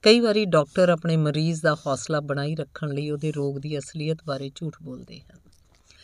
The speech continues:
ਜੁਆਰੀਏ, ਸ਼ਰਾਬੀ, ਠੇਕੇਦਾਰ, ਦਲਾਲ, ਵਿਚੋਲੇ, ਵਕੀਲ,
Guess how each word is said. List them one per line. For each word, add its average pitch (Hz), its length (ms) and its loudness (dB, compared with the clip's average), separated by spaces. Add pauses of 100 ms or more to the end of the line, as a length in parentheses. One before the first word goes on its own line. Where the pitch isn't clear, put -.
(280)
ਜੁਆਰੀਏ, 160 580 4
ਸ਼ਰਾਬੀ, 143 640 0
ਠੇਕੇਦਾਰ, 147 600 -2
ਦਲਾਲ, 139 480 0
ਵਿਚੋਲੇ, 143 560 -4
ਵਕੀਲ, 143 520 -8